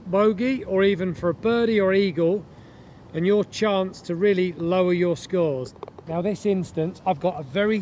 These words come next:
tiny little right to lefter. Now, when you look into the back of the cup, you see just a level of mud, just an inch or maybe just over an inch here. If you hit a nice firm putt,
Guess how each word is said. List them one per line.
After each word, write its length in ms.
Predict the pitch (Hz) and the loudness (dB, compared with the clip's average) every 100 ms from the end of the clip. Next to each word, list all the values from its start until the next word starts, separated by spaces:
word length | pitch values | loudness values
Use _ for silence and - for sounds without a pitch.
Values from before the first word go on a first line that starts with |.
| - | -6
tiny 460 | - 208 214 190 180 | -10 -4 -2 0 0
little 180 | 180 | -2
right 260 | 170 170 170 | -2 -2 -4
to 80 | 175 | -2
lefter. 400 | 190 190 - 139 | -2 -2 -6 -8
Now, 320 | 156 170 165 - - - - - - - - - - - - - - - - - | -2 -2 -4 -8 -20 -20 -20 -20 -20 -20 -20 -20 -20 -20 -20 -20 -20 -20 -20 -6
when 180 | 185 233 | -2 0
you 80 | 262 | 2
look 220 | 262 - | 2 2
into 240 | 226 226 | -2 0
the 80 | 208 | 0
back 260 | 220 208 208 | 2 0 0
of 60 | |
the 60 | 185 | -4
cup, 360 | - 208 180 - | 0 0 0 -2
you 100 | 190 | -8
see 380 | - 208 208 196 | -4 2 2 2
just 320 | - 240 - | -2 -4 -2
a 40 | 233 | 0
level 280 | 226 208 | 2 2
of 80 | 202 | 0
mud, 340 | 202 185 143 - | 2 0 0 -4
just 220 | 196 196 | -4 0
an 80 | 214 | 0
inch 260 | 226 190 | 0 -2
or 80 | 190 | 0
maybe 300 | 208 196 180 | 2 2 0
just 240 | 156 175 | -2 0
over 280 | 196 190 165 | 2 2 2
an 80 | 180 | 0
inch 260 | 175 143 - | 0 -2 -4
here. 340 | 196 170 123 - - - - - - - - - | 0 0 -2 -10 -20 -20 -20 -20 -20 -20 -20 -10
If 200 | 226 - | -8 0
you 100 | 269 | 2
hit 220 | 226 240 | 2 0
a 40 | 196 | 0
nice 380 | 190 208 190 - | 0 2 0 -2
firm 400 | - 196 175 160 | 0 2 0 -2
putt, 380 | - 170 160 | -2 -2 -2